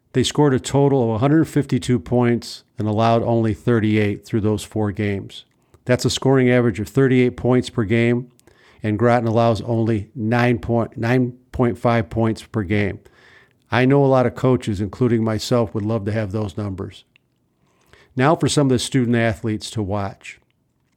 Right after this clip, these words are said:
In addition to the linemen for each team, here are a few student athletes who will affect the outcome of this game and their team's season. For Moravia, Kyle Proper, Luke Landis,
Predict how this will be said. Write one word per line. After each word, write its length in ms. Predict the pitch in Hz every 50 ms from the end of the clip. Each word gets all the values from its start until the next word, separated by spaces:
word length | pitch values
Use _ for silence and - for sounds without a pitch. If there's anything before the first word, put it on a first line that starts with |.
| _ _ _ _ - _ - _ _ _ -
In 80 | 123
addition 400 | 123 123 - 143 156 - 185 180 -
to 120 | - 165
the 100 | 139 135
linemen 600 | 127 131 127 127 127 123 113 101 90 85 90 98 - _ _
for 160 | - 120 107
each 280 | 107 117 110 - - -
team, 380 | - 117 107 107 98 92 95 _ _ _ _ _ _ _
here 240 | - - 139 151 160
are 140 | 151 139 127
a 40 | 113
few 220 | - - 123 123
student 340 | - - - 127 123 113 117
athletes 720 | 113 113 113 104 - 107 107 98 92 87 - - - - _ _ _ _ _ _
who 100 | - 135
will 160 | 117 123 117
affect 340 | 113 104 - 135 135 127 -
the 120 | - 123
outcome 340 | 120 123 123 - - 127 110
of 100 | 107 98
this 200 | 101 135 - -
game 460 | - 143 139 135 135 135 135 131 131 _ _ _ _ _ _ _ -
and 160 | 117 110 110
their 80 | 107
team's 380 | 92 - - 117 113 107 98 -
season. 440 | - - 104 101 92 87 90 85 - _ _ _ _ _ _ _ _ _ _ _ _ _ _ _ _ _ _ _ _ _ _ _ _ _
For 140 | _ - 120
Moravia, 680 | 120 117 117 123 131 139 135 147 151 160 165 160 156 - _ _ _ _ _ _ _ _
Kyle 260 | - 131 135 139 143
Proper, 560 | 139 143 135 139 143 139 143 151 156 151 147 143 - _ _ _ _ _ _ _ _ _ _ _ _ _ _ _ _ _ _ _
Luke 320 | - 123 123 135 147 139 131
Landis, 720 | 131 139 139 139 139 131 147 143 143 - - - - _